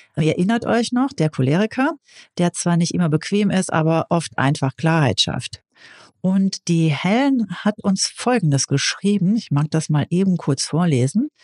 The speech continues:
„Hallo ihr beiden. Ich freue mich über eure Miniserie Gesprächstypen und fühle mich absolut abgeholt.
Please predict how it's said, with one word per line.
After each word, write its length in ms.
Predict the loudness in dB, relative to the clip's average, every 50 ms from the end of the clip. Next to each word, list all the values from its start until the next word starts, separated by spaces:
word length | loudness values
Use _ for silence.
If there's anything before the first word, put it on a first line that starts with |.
| -20 -20 -20 -20 _ -14
„Hallo 360 | -6 -4 -2 0 0 2 2
ihr 180 | 2 2 0
beiden. 500 | 0 0 0 2 2 2 2 0 0 -2 -2
Ich 180 | -2 -2 -2 -4
freue 320 | -4 -4 -2 0 0 2
mich 180 | 2 0 0 0
über 300 | 0 0 0 0 2 2
eure 220 | 2 2 2 2
Miniserie 800 | 0 0 0 0 0 0 0 0 0 0 0 0 2 2 0 0
Gesprächstypen 880 | 0 -2 -4 -4 -4 -2 0 0 0 -2 -2 -2 -2 -2 0 0 0 2
und 140 | 2 0 0
fühle 240 | 0 -2 0 2 2
mich 180 | 2 0 -2 _
absolut 500 | -2 -2 -2 -2 -2 -2 0 0 0 0
abgeholt. 640 | -2 -4 -4 -2 -2 -2 0 0 0 0 -2 -4